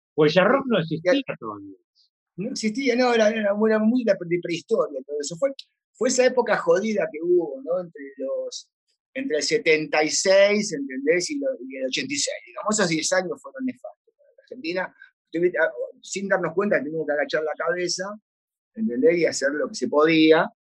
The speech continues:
Speaker 2: hasta que llegó un momento que yo por lo menos no di más, y gracias a que vi toda esa movida que venía del punk inglés, resa-, reventé y salté.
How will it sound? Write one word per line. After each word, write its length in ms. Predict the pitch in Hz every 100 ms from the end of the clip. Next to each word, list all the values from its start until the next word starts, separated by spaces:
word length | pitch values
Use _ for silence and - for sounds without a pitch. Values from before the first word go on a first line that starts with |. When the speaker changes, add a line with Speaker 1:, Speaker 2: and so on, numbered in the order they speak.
| _ _
Speaker 2:
hasta 340 | 135 135 151 131
que 80 |
llegó 220 | 131 139 147
un 60 |
momento 360 | 139 160 165 147
que 80 | 120
yo 160 | 165
por 140 | 143 135
lo 80 | 120
menos 200 | 147 131
no 240 | 127 139 143
di 180 | 135 139
más, 400 | 160 185 214 -
y 240 | 254 247
gracias 360 | - 180 135 131
a 40 | 117
que 60 | 113 127
vi 140 | 139
toda 140 | 143 135
esa 160 | 117
movida 360 | 120 120 139 135 107
que 60 | 107 113
venía 200 | 131 117
del 120 | - _
punk 260 | 123 131 123
inglés, 460 | 117 139 180 190 _ _ _ _ _ _ _ _
resa-, 360 | 131 123 123 - _ - 107 -
reventé 640 | 135 139 139 156 170 185
y 240 | 190 143
salté. 520 | - 110 107 135 120